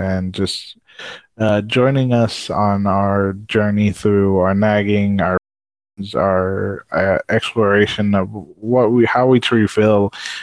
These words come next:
and hopefully we gave you some good insights and, you know, different view, uh, way of viewing some of our subjects, or just,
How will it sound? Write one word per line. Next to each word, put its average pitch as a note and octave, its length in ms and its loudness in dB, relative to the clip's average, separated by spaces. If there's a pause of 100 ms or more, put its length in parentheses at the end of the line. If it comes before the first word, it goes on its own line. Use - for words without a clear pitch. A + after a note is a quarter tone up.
(120)
and G#2+ 300 0
hopefully C3 580 2
we A2 300 2
gave A2 300 0
you A2 180 2
some G#2 320 -2
good A#2 200 2
insights G#2+ 580 0
and, G2 380 -10
you A#2 160 -8
know, G#2+ 200 -2
different A2+ 420 -2
view, A2+ 380 4
uh, A2 320 2
way A2+ 340 2
of G2+ 200 0 (560)
viewing B2 760 2
some A2+ 340 -2
of G#2+ 160 -2
our G#2 140 2
subjects, G#2+ 580 -2
or D3 240 2
just, A#2+ 400 -2